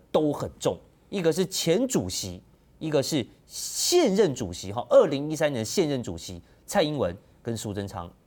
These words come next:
而现在这两个人很巧，哎，一个是总统，一个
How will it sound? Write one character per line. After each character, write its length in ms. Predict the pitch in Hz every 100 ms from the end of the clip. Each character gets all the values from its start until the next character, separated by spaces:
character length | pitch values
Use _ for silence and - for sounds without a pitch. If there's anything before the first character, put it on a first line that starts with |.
| _ -
而 140 | 175
现 280 | 202 330 254
在 180 | 196 233
这 100 | 240
两 160 | 175 117
个 100 | 110
人 140 | 113
很 220 | - 208
巧， 280 | 254 135 - - - _ _ _
哎， 360 | 156 131 82 78 - -
一 120 | 240
个 340 | 233 160 95 - -
是 140 | 160
总 220 | 127 107
统， 200 | 120 80 - _ _ _
一 140 | 247 262
个 340 | 254 135